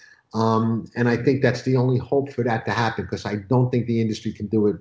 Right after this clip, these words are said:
do it for themselves. So, um, I'd just like to leave on that note saying that I hope that somehow this industry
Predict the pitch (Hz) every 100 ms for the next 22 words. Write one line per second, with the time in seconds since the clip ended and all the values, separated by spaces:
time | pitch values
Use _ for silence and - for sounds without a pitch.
0 | _ - 117 - 110 104 90 107 95 90
1 | 85 - - 101 98 95 - - _ _
2 | - 107 101 98 98 85 104 110 123 123
3 | 113 - 113 113 110 104 110 110 107 113
4 | 104 - 104 101 101 101 98 - 147 143
5 | 143 120 - - 139 139 127 127 123 117
6 | 120 120 117 110 - 117 113